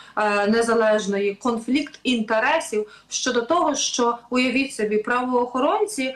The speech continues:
і керівники правоохоронних структур, які фігурують на плівках, мають тепер розслідувати самі себе, мають розслідувати своє керівництво і повинні якимось чином,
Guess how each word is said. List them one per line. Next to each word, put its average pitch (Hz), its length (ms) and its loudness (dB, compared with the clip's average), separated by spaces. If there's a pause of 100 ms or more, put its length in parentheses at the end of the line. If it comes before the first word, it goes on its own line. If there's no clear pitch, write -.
(160)
і 240 100 -2
керівники 269 840 0
правоохоронних 220 680 -2
структур, 339 560 0
які 240 340 0
фігурують 311 800 2
на 208 80 0
плівках, 415 540 -2 (280)
мають 320 340 0
тепер 285 280 -2
розслідувати 226 840 -2
самі 214 380 -2
себе, 254 340 -2 (400)
мають 277 380 0
розслідувати 254 640 -4
своє 226 420 0
керівництво 285 880 0 (220)
і 262 140 0
повинні 285 520 2
якимось 240 440 0
чином, 294 600 -2